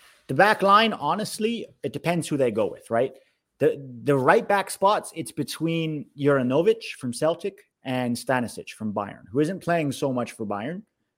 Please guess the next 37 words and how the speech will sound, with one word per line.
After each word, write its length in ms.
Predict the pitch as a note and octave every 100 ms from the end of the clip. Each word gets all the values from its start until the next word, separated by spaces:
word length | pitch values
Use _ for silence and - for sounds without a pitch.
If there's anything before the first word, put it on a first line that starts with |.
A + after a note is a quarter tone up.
| _ -
uh, 460 | A#2+ A#2 A#2 A2
but 380 | G#2+ C3 A#2 - _ _ _
still 380 | - - D3 G#2+
could 200 | - B2+
be 100 | G#2+
very, 220 | A2 G2+
very 200 | G2+ G2
good. 320 | A#2 G2 D#2+ _ _ _ _ _
And 120 | B2 B2
then 160 | A#2
Guardiola 480 | A2+ D3 D3+ C3+ A#2+
from 180 | A#2+ A2
Leipzig 440 | A2+ A2+ - A2
together 320 | A#2 A2+ A2
with 140 | G#2 -
Dejan 280 | G#2+ G2+ G2
Lovren, 400 | B2+ G#2+ G#2 C#3+ _ _ _ -
okay, 340 | G2 G#2 A2+ - _
together. 360 | G#2+ G2+ G#2 A#2+
That's 220 | A2+ -
a, 160 | G2 G2 _ -
a 80 | G#2+
veteran 440 | F2+ C3+ C3+ C3+
and 120 | A#2+
a 40 | G2+
young 340 | A2 A#2+ A#2+
center 280 | - B2+ B2
back. 300 | C3 D3+ - _ _ _ _ -
And 100 | D3
then 80 | E3+
on 100 | F3
left 220 | F#3+ -
back, 260 | E3 D#3+
it's 140 | D3+ C#3+
either 400 | C#3+ C#3 C3+ B2+ -
probably 300 | C3+ C#3 C3
Borna, 440 | G#2 C3+ C3+ C3